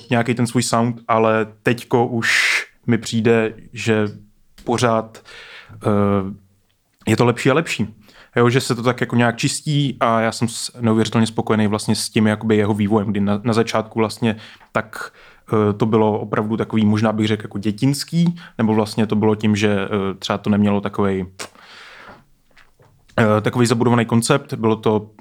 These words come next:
eh, ještě takový nedospělý, ale postupně prostě Gleb na sobě mi přijde, že je neuvěřitelný dříč a pořád na sobě maká a vyvíjí ten svůj styl, hledá ten svůj zvuk a na téhle desce se mu,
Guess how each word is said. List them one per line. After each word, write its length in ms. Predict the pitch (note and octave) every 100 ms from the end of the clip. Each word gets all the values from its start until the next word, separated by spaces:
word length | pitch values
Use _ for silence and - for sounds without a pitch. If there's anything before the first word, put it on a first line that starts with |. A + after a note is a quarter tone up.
| -
eh, 40 | G#2+ G#2 G2 G2+
ještě 200 | A2+ -
takový 200 | A#2+ A2+
nedospělý, 680 | A2 A#2 - - B2+ C3 B2+ -
ale 220 | A#2 A2+
postupně 520 | A#2 - - A#2 A#2
prostě 400 | A2 A2 - A#2
Gleb 400 | G#2 A#2 A#2+ A#2 -
na 140 | A#2+
sobě 300 | A2 - A2+
mi 100 | A2+
přijde, 440 | G#2+ - A2 G#2+ A2
že 100 | A2+
je 40 |
neuvěřitelný 540 | A2+ A2+ A2 A2 A2 G#2+
dříč 420 | G#2 B2 C#3+ - - -
a 60 |
pořád 240 | A2 G#2+ A2
na 80 |
sobě 260 | A2+ A#2+ A2
maká 540 | G#2 G#2 A2 G#2+ G#2 -
a 320 | G#2+ G2 G2 -
vyvíjí 420 | A2 A#2 A2+ A#2
ten 180 | A#2 A2
svůj 180 | - A2
styl, 300 | - A2+ G#2+
hledá 320 | G#2+ A2 A2
ten 160 | G#2+ G#2+
svůj 240 | - G#2+
zvuk 340 | G2 G2+ G2+ - - - - -
a 360 | F#2+ F#2+ F#2 F#2+ - _ _ _ _ _ _
na 160 | C#3 B2
téhle 240 | B2 C3
desce 260 | A#2 A#2 A#2
se 120 | A2
mu, 280 | G#2+ G#2